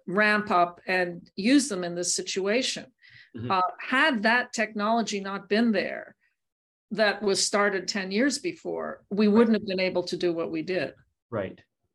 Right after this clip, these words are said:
Speaker 2: So remarkable. So let's talk about those connections between stress, emotions, and health. Um, I think that, you know, you, you mentioned in the seventies, uh, there was, you know, quasi acceptance. I think now there's,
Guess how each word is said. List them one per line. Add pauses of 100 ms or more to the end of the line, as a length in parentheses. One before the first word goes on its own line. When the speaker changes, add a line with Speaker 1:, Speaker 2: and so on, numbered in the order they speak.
(180)
Speaker 2:
So
remarkable. (520)
So
let's
talk
about
those
connections
between
stress,
emotions,
and
health. (360)
Um,
I
think
that,
you
know,
you,
you
mentioned
in
the
seventies,
uh,
there
was,
you
know,
quasi
acceptance.
I
think
now
there's,